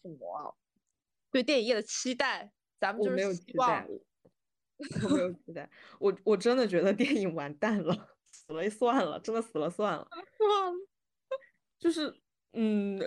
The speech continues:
Speaker 2: 确实我这么讲是有点悲观的，但是我，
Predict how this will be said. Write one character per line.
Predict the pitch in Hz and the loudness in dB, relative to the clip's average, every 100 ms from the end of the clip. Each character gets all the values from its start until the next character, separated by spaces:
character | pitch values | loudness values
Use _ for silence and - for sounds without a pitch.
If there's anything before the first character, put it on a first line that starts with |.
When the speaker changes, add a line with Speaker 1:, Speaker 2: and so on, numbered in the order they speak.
| 185 202 | -4 -8
Speaker 2:
确 | - 294 | -2 0
实 | 220 | 2
我 | 202 185 | 2 2
这 | 165 262 | 2 2
么 | 254 | 2
讲 | 220 143 175 | 2 0 -4
是 | - - 202 - _ | -4 -2 -2 -8 _
有 | 185 | 0
点 | 214 170 | 0 0
悲 | 180 190 | -2 0
观 | 185 202 214 | 0 0 0
的， | 170 - - - | -4 -6 -18 -8
但 | 226 | -4
是 | 247 - 226 180 - | -2 -2 -4 -4 -6
我， | - 196 175 160 151 110 | -8 -2 2 2 0 -2